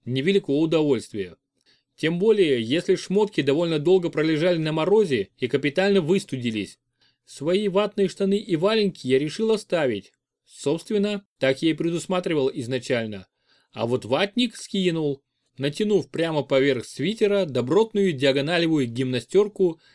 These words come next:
с двумя майорскими шпалами на красных пехотных петлицах и новеньким круглым значком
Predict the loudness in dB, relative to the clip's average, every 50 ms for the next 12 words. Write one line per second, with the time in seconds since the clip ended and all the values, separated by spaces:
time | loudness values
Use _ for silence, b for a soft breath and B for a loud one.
0 | b b b -14 -10 -4 -2 -2 0 0 0 0 -2 0 0 0 2 2 2 0
1 | 0 -6 -6 -4 -4 -6 -8 -4 _ -2 0 0 0 0 0 0 -2 -2 -4 -4
2 | -2 -2 -2 -4 -4 -4 -6 -6 -6 b b b b b b b -6 -6 -2 2
3 | 2 2 2 0 -4 -8 -8 _ -12 -10 -6 -4 -4 -4 -4 -2 -2 -4 -4 -4
4 | -8 _ _ _ _ _ -2 0 0 2 2 2 0 -2 -2 -4 -6 -6 -6 -4
5 | -2 -2 0 0 0 0 0 0 -2 -4 -4 -6 -2 0 0 2 2 -2